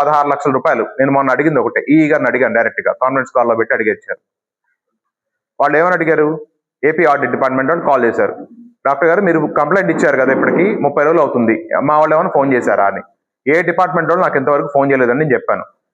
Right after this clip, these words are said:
వెంటనే వాళ్ళు కాన్ఫరెన్స్ కాల్‌లో తీసుకొని, ఆ డిపార్ట్‌మెంట్ వాళ్ళని కాన్ఫరెన్స్‌లో తీసుకొని మాట్లాడిచ్చారు. అక్కడ ఈ గారు అంటాం, "సరే, ఈ ఫార్మా ఇండస్ట్రీస్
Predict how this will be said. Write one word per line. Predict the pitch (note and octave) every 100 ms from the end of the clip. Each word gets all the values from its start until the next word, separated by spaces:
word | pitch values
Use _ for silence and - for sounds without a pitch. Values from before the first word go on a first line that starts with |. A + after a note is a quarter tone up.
| _ -
వెంటనే | C3+ E3+
వాళ్ళు | F#3+ E3+
కాన్ఫరెన్స్ | E3 D3+ D#3+ E3+
కాల్‌లో | - C3+ C3
తీసుకొని, | B2 B2 - G#2+ G#2 D3 - _ _ _
ఆ | C3 C3+
డిపార్ట్‌మెంట్ | C#3 F3 D#3 D3 C3+
వాళ్ళని | C#3 E3+
కాన్ఫరెన్స్‌లో | D3 C#3 C3+ C#3
తీసుకొని | A#2+ E3+ D3
మాట్లాడిచ్చారు. | C3 D3 B2+ - G#2 - _ _ _ -
అక్కడ | C3+ D#3
ఈ | F#3 G3
గారు | F3 C3+
అంటాం, | A2+ A2 C#3 - _ _ _ _
"సరే, | F#3
ఈ | G3 -
ఫార్మా | D3 E3+ F#3+
ఇండస్ట్రీస్ | E3+ E3 E3 D3+